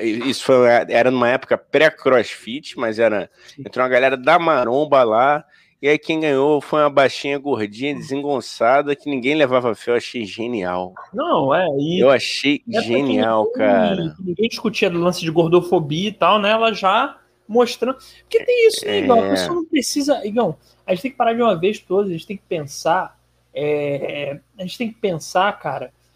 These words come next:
Speaker 2: que, que, que o, a pessoa é obesa e tal, mas ela, porra, ela pode, ela pode ter saúde melhor do que a minha, entendeu? Tem muita gente que tem a saúde melhor do que a
Speaker 1: Ah,
Speaker 2: minha, acha que eu
Speaker 1: ué.
Speaker 2: sou magro,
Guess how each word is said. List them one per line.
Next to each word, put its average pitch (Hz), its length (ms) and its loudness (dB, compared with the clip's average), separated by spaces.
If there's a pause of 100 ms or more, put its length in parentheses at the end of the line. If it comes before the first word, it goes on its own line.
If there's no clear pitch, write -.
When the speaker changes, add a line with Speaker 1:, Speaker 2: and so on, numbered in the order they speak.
(240)
Speaker 2:
que, 165 760 -4
que, 156 260 -6
que 196 240 -12
o, 220 240 -2
a 202 140 4
pessoa 226 360 0
é 240 60 4
obesa 196 600 0
e - 40 -6
tal, 220 200 -2
mas 330 140 -4
ela, 381 200 -4
porra, 349 420 0
ela 214 200 6
pode, 294 720 0
ela 208 160 4
pode 226 220 -6
ter 240 280 0
saúde 226 340 0
melhor 247 300 -2
do 254 80 -12
que 254 120 -10 (380)
a 202 100 -6
minha, 214 360 -4
entendeu? 147 340 -10
Tem 196 80 -14
muita 226 180 -10
gente 226 260 -6
que - 60 -20
tem 226 80 -4
a 214 40 -4
saúde 208 240 -4
melhor 208 220 -4
do 214 40 -12
que 427 80 0
a - 40 4
Speaker 1:
Ah, 214 40 -2
Speaker 2:
minha, 208 160 -6
acha 226 180 -12
que - 120 -14
eu 233 40 -4
Speaker 1:
ué. 151 140 4
Speaker 2:
sou 226 80 4
magro, 240 480 -6